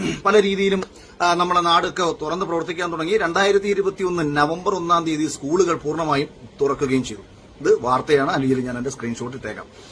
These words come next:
രണ്ടായിരത്തി ഇരുപത് ജൂൺ മാസം മുതൽ രണ്ടായിരത്തി ഇരുപത്തിയൊന്ന്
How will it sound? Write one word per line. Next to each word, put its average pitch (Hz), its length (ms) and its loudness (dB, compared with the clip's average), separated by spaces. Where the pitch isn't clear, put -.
രണ്ടായിരത്തി 190 520 4
ഇരുപത് 202 320 6
ജൂൺ 185 280 0
മാസം 196 340 2
മുതൽ 190 220 0
രണ്ടായിരത്തി 180 520 2
ഇരുപത്തിയൊന്ന് 180 840 -2